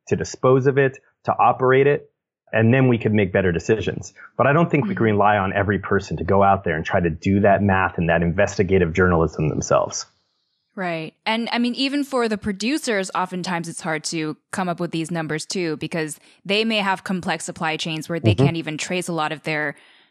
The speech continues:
Speaker 2: the origins of their raw materials.
Speaker 1: Right. And that's, so I, I, I think al-, along that whole supply chain, everyone should be, <laughs> and this is pretty
Speaker 2: <laughs>
Speaker 1: off topic, but I think that all of them should be responsible for, for, for measuring their impacts and being held accountable for 'em.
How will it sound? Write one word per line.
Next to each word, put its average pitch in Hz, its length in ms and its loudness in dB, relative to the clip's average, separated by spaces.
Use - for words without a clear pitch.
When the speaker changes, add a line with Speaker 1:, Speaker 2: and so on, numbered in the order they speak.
Speaker 2:
the 185 120 -4
origins 185 500 -2
of 165 140 -6
their 156 300 -2
raw 165 200 -2
materials. 165 800 -6
Speaker 1:
Right. 135 180 4
And 147 140 6
that's, 156 220 2
so 160 120 4
I, 143 200 4
I, 147 100 2
I 143 80 4
think 147 280 0
al-, 127 320 0
along 127 280 4
that 110 160 2
whole 151 260 2
supply 127 380 2
chain, 95 320 -2
everyone 151 440 4
should 127 180 0
be, 123 220 2
<laughs> 165 120 -10
and 160 280 4
this 196 140 4
is 156 80 -2
pretty 175 240 4
Speaker 2:
<laughs> 151 80 8
Speaker 1:
off 147 140 4
topic, 160 320 4
but 135 100 2
I 131 60 2
think 143 220 -2
that 135 120 0
all 156 220 4
of 143 80 0
them 120 160 2
should 117 160 -4
be 110 100 2
responsible 110 760 2
for, 95 420 2
for, 90 420 4
for 107 120 2
measuring 101 380 4
their 92 100 4
impacts 98 420 2
and 92 80 2
being 87 220 2
held 92 240 4
accountable 104 460 2
for 78 260 0
'em. 76 140 -2